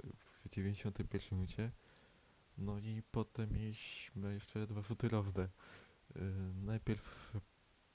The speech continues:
po pierwszym, em, gdzie dośrodkował Mateusz Furman, em,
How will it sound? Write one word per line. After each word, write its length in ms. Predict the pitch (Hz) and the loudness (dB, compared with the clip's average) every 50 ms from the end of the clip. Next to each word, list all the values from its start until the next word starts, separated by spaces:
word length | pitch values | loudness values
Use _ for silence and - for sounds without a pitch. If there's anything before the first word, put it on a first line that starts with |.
| - - - - | -20 -20 -6 -4
po 100 | - - | -2 0
pierwszym, 540 | - 104 101 - - - - 98 95 92 - - - - - - - - - - - - - - - - - - - - - - - - - - - - - | 2 2 2 2 0 0 0 0 2 0 -2 -4 -8 -12 -18 -20 -20 -20 -20 -20 -20 -20 -20 -20 -20 -20 -20 -20 -20 -20 -20 -20 -20 -18 -18 -18 -18 -4 -2
em, 120 | 101 95 - - - - - - - - - - - - | 0 0 0 0 -2 -4 -8 -14 -20 -4 2 2 2 2
gdzie 260 | - - 90 98 101 | 2 0 2 2 4
dośrodkował 560 | 92 101 98 - - - - - 95 98 101 98 | 4 4 2 0 -2 0 0 2 2 4 4 4
Mateusz 280 | 101 98 - 98 92 | 2 2 2 0 -2
Furman, 400 | - - 98 95 - 92 92 95 - - - - - - - - - - - - - | 2 2 2 2 2 2 2 2 2 0 -2 -10 -20 -20 -20 -20 -20 -20 -20 -14 -6
em, 520 | - 87 87 82 82 87 85 92 104 107 | -4 -2 -2 -2 -2 -2 -2 -4 -6 -8